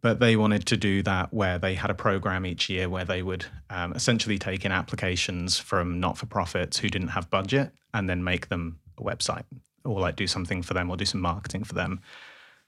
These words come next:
So I worked with them to implement that program, which is like, "Okay, maybe I can start working with businesses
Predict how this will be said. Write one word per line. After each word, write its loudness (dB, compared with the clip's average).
So 4
I 6
worked 2
with -2
them 2
to 0
implement -2
that -4
program, 4
which -2
is -2
like, 2
"Okay, 4
maybe 4
I 2
can -4
start 0
working -4
with -2
businesses -4